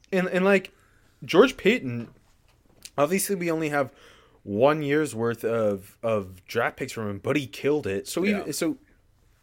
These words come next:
Speaker 1: let's say he kills it again, which, uh, it's more likely than, like, likely that he won't.
Speaker 2: Yeah, especially in this
Speaker 1: Um,
Speaker 2: class, yeah.
Speaker 1: It, it still doesn't matter if you, if you're fucking pl-, playing Drew Lock. Um, also, my, my question to you is,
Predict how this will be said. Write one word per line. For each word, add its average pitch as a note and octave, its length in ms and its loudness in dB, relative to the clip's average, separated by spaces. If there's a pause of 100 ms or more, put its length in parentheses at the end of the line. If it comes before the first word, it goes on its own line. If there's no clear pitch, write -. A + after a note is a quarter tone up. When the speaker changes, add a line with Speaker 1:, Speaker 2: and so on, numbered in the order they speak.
(300)
Speaker 1:
let's E3+ 240 2
say G#3+ 100 4
he A3 100 -2
kills F#3+ 320 0
it D#3+ 80 -2
again, A#2+ 500 -2 (300)
which, A#2+ 200 -4
uh, B2+ 40 0
it's A#2 300 -8
more C#3 140 -2
likely B2 320 0
than, G#2 300 -4 (200)
like, G#2 340 -6 (380)
likely A2+ 380 -4
that G2+ 140 0
he F2+ 120 -12
won't. G#2+ 360 -6
Speaker 2:
Yeah, F#2+ 220 -6 (180)
especially A2+ 300 0
in G2+ 100 0
this G2+ 100 -4
Speaker 1:
Um, - 40 -12
Speaker 2:
class, F#2+ 420 -14
yeah. - 120 -14 (100)
Speaker 1:
It, D3+ 200 0
it D#3+ 220 0
still - 280 0
doesn't D3 240 0
matter C3 260 -2
if - 120 -10
you, A2+ 100 -6
if A2 180 -8
you're A#2+ 80 -8
fucking A#2 480 -10 (360)
pl-, - 300 -12
playing C#3+ 220 -8
Drew C3+ 180 -6
Lock. D3 400 -2 (1080)
Um, A#2+ 640 -2
also, F#3 240 6
my, B2+ 220 0
my D3 120 -6
question G#3 320 -6
to E3 60 -8
you D#3 100 0
is, A#2 180 -2